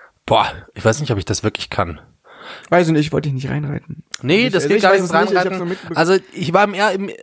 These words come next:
Speaker 1: also ich glaube, es gibt so eine relativ klare Meinung, die schon so etabliert ist, dass man sagen kann, die kann man einfach jetzt mal, ohne es ganz verstanden zu haben, übernehmen. Das
Speaker 2: Was nicht
Speaker 1: glaub
Speaker 2: gut
Speaker 1: ich,
Speaker 2: ist.
Speaker 1: was nicht gut ist, aber ich glaube, das ist schon, das, also wenn sich was so massiv zeigt, weil Leute,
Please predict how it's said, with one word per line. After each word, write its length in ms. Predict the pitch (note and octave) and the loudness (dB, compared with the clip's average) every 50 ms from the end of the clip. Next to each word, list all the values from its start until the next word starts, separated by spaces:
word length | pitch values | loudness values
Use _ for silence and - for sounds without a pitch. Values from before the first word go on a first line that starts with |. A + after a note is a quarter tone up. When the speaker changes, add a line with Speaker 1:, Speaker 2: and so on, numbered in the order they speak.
| - | -4
Speaker 1:
also 180 | - D#3+ D3+ D3+ | -2 -2 0 0
ich 140 | D#3 - - | -2 -2 0
glaube, 240 | D#3+ E3 F3+ G3 G3 | 2 4 4 4 2
es 120 | - - | 2 2
gibt 380 | - E3 - _ _ - - _ _ _ _ _ _ _ _ _ _ _ - - | 0 -2 -2 _ _ -20 -20 _ _ _ _ _ _ _ _ _ _ _ -18 -14
so 160 | C3+ - C#3 | -8 -6 -4
eine 340 | C3 C3 B2 A#2 A2 G2+ G#2 | -2 -2 -2 -2 -2 -2 -2
relativ 360 | B2+ C#3+ D3+ C#3+ - B2 - | 0 0 0 0 -4 -12 -10
klare 340 | - - B2 B2 C#3 D3 C#3+ | -8 -2 0 0 2 0 0
Meinung, 480 | C3+ C3 C3 D3+ E3+ F3 E3+ D#3+ D3+ C3 | 2 2 2 2 4 4 4 2 2 2
die 260 | C3+ C3 B2+ B2+ B2 | 0 0 0 0 0
schon 440 | - - C#3+ D3 D3+ D3+ C#3 B2 G#2+ - _ _ _ - - _ - | 0 0 2 4 4 4 2 0 -2 -6 _ _ _ -20 -20 _ -12
so 180 | - - C#3+ | -8 -2 -2
etabliert 400 | D#3 - - C#3 B2 C3+ D#3 - | 0 2 2 2 4 4 2 2
ist, 80 | D3+ C3 | 2 -2
dass 80 | C3 | -2
man 80 | B2+ B2+ | -2 2
sagen 220 | B2 B2+ C3 C3+ | 2 2 2 2
kann, 180 | C3 C3+ C3+ B2+ | 0 0 0 0
die 80 | B2 B2 | -2 -6
kann 180 | - - C3+ | -4 -2 0
man 120 | C#3+ C#3 B2 | 0 2 2
einfach 200 | C3 B2+ - B2+ | 0 0 0 -4
jetzt 160 | A#2+ - - | -6 -4 -2
mal, 280 | B2 A2+ A2 G#2+ F#2+ - - _ _ _ | 0 0 0 0 -2 -6 -12 _ _ _
ohne 260 | - C3+ E3+ F#3 F#3+ | 0 2 4 4 4
es 180 | E3 C3+ - - | 4 2 0 0
ganz 280 | - C3+ D3 F#3 F#3 - | -2 0 0 0 -2 -2
verstanden 400 | - B2+ - - D3+ D3+ D3+ C#3+ | -4 -2 0 0 0 0 0 -4
zu 120 | - B2+ | -2 0
haben, 300 | B2+ B2+ B2+ B2+ B2+ B2+ | 0 2 2 0 -2 -2
übernehmen. 600 | C#3 C#3 A2+ A2 G#2 G2+ G#2+ C#3+ F#3+ C#4 D4 A3 - - | -2 0 0 2 4 4 4 2 2 0 -2 -6 -8 -10
Das 160 | - - C#3+ D3+ | -6 -4 -4 -2
Speaker 2:
Was 60 | - | -2
nicht 180 | D#3+ D3+ D3 | 0 2 2
Speaker 1:
glaub 120 | B2+ D3 D#3 | 2 2 2
Speaker 2:
gut 100 | C#3 C3 | 2 2
Speaker 1:
ich, 80 | C3 | 0
Speaker 2:
ist. 140 | B2 - - - - - - - - - - | 0 -2 -6 -16 -18 -18 -18 -20 -20 -10 0
Speaker 1:
was 200 | - D3+ D3+ A3 | 0 0 2 2
nicht 160 | A3+ - - | 0 0 2
gut 160 | - A#3+ C4+ | 2 2 2
ist, 80 | B3+ A3 | 4 4
aber 200 | G3+ F#3 F#3+ F#3+ | 4 6 4 4
ich 200 | F3+ F3 E3 - | 2 -2 -4 0
glaube, 240 | - F#3 G3 F#3 F3 | 2 2 2 2 0
das 120 | E3 - | -6 -4
ist 80 | F3 - | -2 0
schon, 220 | - F#3 E3+ D#3 | 2 2 2 2
das, 160 | B2 B2 - - - | -2 -4 -8 -6 -4
also 220 | C#3+ D3+ D3+ D3 | -2 -2 0 2
wenn 160 | D3+ D#3+ E3+ | 2 2 0
sich 180 | D#3+ E3 C#3 - | 0 -2 -2 0
was 160 | D#3+ C#3+ C3 C3+ | 0 0 0 0
so 240 | D3 D#3+ F#3 G3+ | 2 2 2 2
massiv 440 | G3+ F3+ D#3 C#3+ - - F3+ E3 - | 2 0 -2 -4 -4 -4 -4 -6 -6
zeigt, 340 | - - D#3+ D#3 D#3+ D#3 - | -2 0 2 2 2 2 2
weil 100 | C#3 C3 | 2 4
Leute, 400 | C3 C3 C#3+ F3 F#3 - F#3+ E3 | 6 4 4 4 6 4 2 2